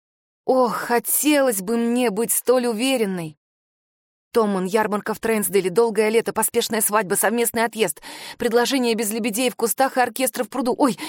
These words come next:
нет же, нет, бездна морская! Но отступать было поздно. "Вопросов нет", ответил за нас двоих муж. "Мы согласны". "В таком случае прошу за мной", секретарь кивнул на небольшую дверь.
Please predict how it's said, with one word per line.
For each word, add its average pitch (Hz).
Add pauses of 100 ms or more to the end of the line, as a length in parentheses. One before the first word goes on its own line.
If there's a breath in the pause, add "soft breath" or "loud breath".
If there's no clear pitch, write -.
(160 loud breath)
нет 285
же, 247
нет, 370 (260 loud breath)
бездна 285
морская! 311 (500)
Но 208
отступать 226
было 233
поздно. 180 (640)
"Вопросов 226
нет", 302 (320)
ответил 196
за 208
нас 196
двоих 202
муж. 220 (400)
"Мы 175
согласны". 262 (680)
"В -
таком 277
случае 339
прошу 302
за 220
мной", 156 (340)
секретарь 196
кивнул 196
на 196
небольшую 196
дверь. 180